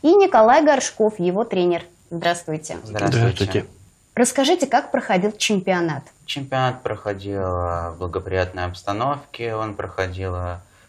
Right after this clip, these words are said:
Speaker 2: в политехническом университете. А, в чемпионате играли жители Рязани и Рязанской области. Всего в чемпионате участвовало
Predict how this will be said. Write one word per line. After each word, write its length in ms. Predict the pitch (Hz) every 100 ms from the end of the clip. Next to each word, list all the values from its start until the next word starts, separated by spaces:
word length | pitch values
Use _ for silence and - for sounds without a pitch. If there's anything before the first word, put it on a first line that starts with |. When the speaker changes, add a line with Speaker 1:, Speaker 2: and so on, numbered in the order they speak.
| _
Speaker 2:
в 20 | -
политехническом 1300 | 95 92 - - 95 92 - - 92 90 87 87 87 95
университете. 1040 | 90 87 85 - - 135 143 139 131 123 _ - - - - _ _ _
А, 260 | 110 101 101
в 60 |
чемпионате 720 | - 110 117 120 156 156 123 117
играли 1000 | 117 127 117 113 110 107 104 101 98 95
жители 1040 | 92 113 - 107 98 101 98 95 95 95 95
Рязани 520 | 98 113 135 117 95
и 20 |
Рязанской 560 | 95 92 92 90 - 90
области. 560 | 90 85 85 - 92 _
Всего 300 | - - 110
в 40 | 104
чемпионате 520 | 107 101 107 104 104
участвовало 960 | - 139 139 - 117 113 110 107 107